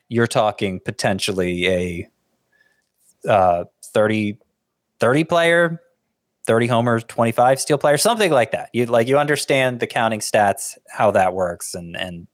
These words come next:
that he's providing that power speed combo that's especially rare up the middle and even rarer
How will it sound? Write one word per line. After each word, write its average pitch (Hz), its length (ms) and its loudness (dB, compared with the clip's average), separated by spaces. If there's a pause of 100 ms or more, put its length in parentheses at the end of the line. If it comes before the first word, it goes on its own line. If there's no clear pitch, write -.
that 107 140 2
he's 98 100 -4
providing 98 480 0
that 92 160 0
power 90 260 0
speed 87 320 -12
combo 90 380 -4
that's 87 220 -10
especially 120 520 -2
rare 98 380 2 (360)
up 101 180 -4
the 95 80 -8
middle 95 400 2
and 95 180 -12
even 98 220 -12
rarer 113 500 2